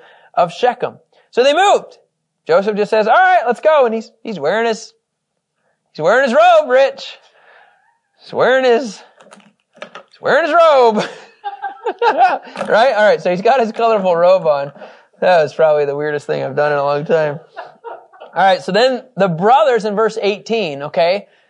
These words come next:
The eleven brothers, they saw him in distance, and before he had reached them, hey, they plotted to kill him. All right. So they see the robe, probably 'cause of the robe. <laughs> You know, "Whoa,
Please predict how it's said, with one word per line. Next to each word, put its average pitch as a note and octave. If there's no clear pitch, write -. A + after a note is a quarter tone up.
The E3+
eleven A#3
brothers, A3+
they F#3+
saw B3+
him D4+
in C#4
distance, E3+
and F#3+
before A#3
he A#3+
had G3+
reached G3+
them, B2+
hey, F3
they F3
plotted F#3
to F#3
kill A#3+
him. -
All C3
right. E3
So D#3+
they D3+
see A#3+
the A#3
robe, D3
probably A3+
'cause A#3
of C#3+
the B2+
robe. B2
<laughs> -
You E3+
know, D3
"Whoa, F4